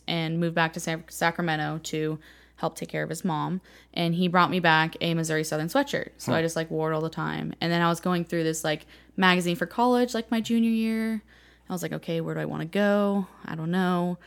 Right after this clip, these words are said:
Speaker 1: It's hard to pick." And, um, I saw the accelerated pre-med program here
Speaker 2: Mm-hmm.
Speaker 1: at Missouri Southern, and I was like, "Hey, I already have the sweatshirt," you know?
Speaker 2: <laughs>
Speaker 1: And I applied, and it was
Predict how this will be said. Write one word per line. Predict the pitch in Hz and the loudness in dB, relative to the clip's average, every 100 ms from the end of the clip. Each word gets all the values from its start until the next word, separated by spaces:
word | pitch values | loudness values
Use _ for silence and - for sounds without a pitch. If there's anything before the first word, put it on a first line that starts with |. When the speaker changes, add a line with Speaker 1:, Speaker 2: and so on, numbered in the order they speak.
| - - - | -20 -20 -10
Speaker 1:
It's | - | -6
hard | 160 | -6
to | 160 | -8
pick." | - 226 208 208 - - - - | -6 -2 0 0 -2 -12 -14 0
And, | 180 180 175 170 | 2 4 2 0
um, | - 160 156 50 - - - - - | -2 -2 -2 -6 -8 -12 -20 -12 -2
I | 175 | 0
saw | - 180 175 170 | 4 6 6 4
the | 170 165 160 156 | 4 4 4 2
accelerated | - - 175 170 165 | 0 0 2 4 2
pre-med | - 175 202 262 | 0 2 2 2
program | 208 175 165 156 160 | 0 0 0 -2 -2
here | 165 151 151 170 123 | -2 -2 -4 -6 -6
Speaker 2:
Mm-hmm. | 107 - | -4 0
Speaker 1:
at | 165 | 2
Missouri | 165 160 156 | 2 0 0
Southern, | 156 156 151 151 156 | 0 -2 -2 -2 -4
and | - | -4
I | 165 | -4
was | 165 | -4
like, | 160 | -6
"Hey, | - 294 254 165 | -6 -6 -6 -4
I | 165 | -4
already | 185 202 | -2 0
have | 208 | -2
the | 220 | -4
sweatshirt," | - 277 - - - - - | -4 -6 -6 -10 -10 -18 -8
you | 190 190 | 0 2
know? | 165 175 208 | 4 4 8
Speaker 2:
<laughs> | 196 - 165 - 160 - 180 | 8 8 4 4 0 0 2
Speaker 1:
And | 190 | 4
I | 170 | 4
applied, | 165 170 160 156 180 214 - | 2 0 0 2 0 -2 -2
and | 165 160 156 156 - - - | -2 -2 -2 -4 -8 -6 0
it | 165 - | 0 2
was | 160 160 160 160 - | 0 0 0 -2 -8